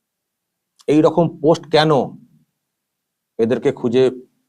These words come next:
পুলিশ গ্রেপ্তার করবে না, করতে পারে না? পুলিশের এটা খারাপ লাগছে না? পুলিশ মন্ত্রীর এটা খারাপ লাগছে না? যারা রাজ্যের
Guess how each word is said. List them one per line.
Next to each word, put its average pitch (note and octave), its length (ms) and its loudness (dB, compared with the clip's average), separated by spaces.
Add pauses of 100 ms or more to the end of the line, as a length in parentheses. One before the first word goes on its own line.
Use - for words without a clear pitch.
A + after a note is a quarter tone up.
(120)
পুলিশ A#2+ 220 -2 (720)
গ্রেপ্তার A2+ 400 -2
করবে A2+ 300 0
না, C#3 140 -4 (180)
করতে A2+ 260 -4
পারে G#2 280 0
না? C#3 120 -6 (1600)
পুলিশের A#2+ 280 -2
এটা B2 180 -2
খারাপ A#2 300 -4
লাগছে A2 320 -2
না? D3+ 140 -8 (880)
পুলিশ C3+ 280 0
মন্ত্রীর A#2+ 580 2 (160)
এটা C3 180 -4
খারাপ B2+ 300 -2
লাগছে A#2+ 320 -4
না? C3+ 140 -12 (800)
যারা A#2+ 220 0
রাজ্যের A#2+ 380 2